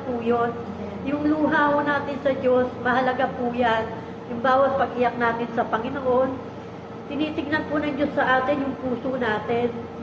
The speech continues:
Kung paano yung, hindi tayo lumalapit lang dahil may kailangan lang ba tayo. Lumalapit tayo dahil kahit nahihirapan tayo, nagpapasalamat tayo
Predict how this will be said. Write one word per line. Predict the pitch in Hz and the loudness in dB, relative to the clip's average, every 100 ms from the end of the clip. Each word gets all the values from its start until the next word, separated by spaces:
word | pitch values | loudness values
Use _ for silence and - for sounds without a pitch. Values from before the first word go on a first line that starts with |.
| - | -6
Kung | 254 262 | -4 0
paano | 254 254 254 269 | 2 2 2 0
yung, | 269 247 | -2 -4
hindi | 240 247 269 | -4 -4 0
tayo | 262 262 262 | 2 4 2
lumalapit | 247 240 240 226 226 240 | 2 2 4 2 0 -4
lang | 262 277 262 | -2 -2 -2
dahil | 220 220 220 220 | -2 0 0 0
may | 214 202 | -2 -4
kailangan | 214 208 202 196 202 | -2 0 2 2 0
lang | 202 185 | -4 -2
ba | 190 190 | -2 0
tayo. | 190 185 180 190 220 - - - - - | 2 4 4 2 0 -6 -10 -12 -12 -4
Lumalapit | 254 269 285 277 285 285 277 | 0 2 2 2 2 0 2
tayo | 254 254 262 254 | 4 4 4 4
dahil | 240 240 240 240 233 - - - - - - - | 2 4 4 2 0 -8 -12 -12 -12 -12 -8 0
kahit | 285 294 | 2 2
nahihirapan | 294 285 277 254 269 262 | 2 2 4 2 0 0
tayo, | 269 294 294 | 2 4 2
nagpapasalamat | 277 285 294 294 302 285 277 285 285 | 0 0 0 0 0 0 0 -2 0
tayo | 262 | 0